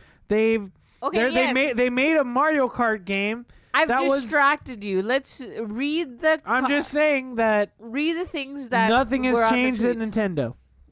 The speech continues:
Speaker 2: Okay,
Speaker 1: Nothing
Speaker 2: read the
Speaker 1: has
Speaker 2: tweets
Speaker 1: fucking
Speaker 2: that
Speaker 1: changed
Speaker 2: everybody sent
Speaker 1: at
Speaker 2: in.
Speaker 1: fucking Nintendo.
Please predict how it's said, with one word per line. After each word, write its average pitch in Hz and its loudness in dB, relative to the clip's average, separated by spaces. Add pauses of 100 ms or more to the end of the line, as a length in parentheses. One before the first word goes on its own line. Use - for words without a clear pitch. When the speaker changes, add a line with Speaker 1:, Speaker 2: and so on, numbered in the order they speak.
(140)
Speaker 2:
Okay, 185 -4
Speaker 1:
Nothing 240 0
Speaker 2:
read 180 -4
the 294 -4
Speaker 1:
has - -4
Speaker 2:
tweets 269 -4
Speaker 1:
fucking 233 -4
Speaker 2:
that 214 0
Speaker 1:
changed 247 2
Speaker 2:
everybody 220 -2
sent 226 -2
Speaker 1:
at 247 2
Speaker 2:
in. 160 -10 (200)
Speaker 1:
fucking 254 -2
Nintendo. 220 -2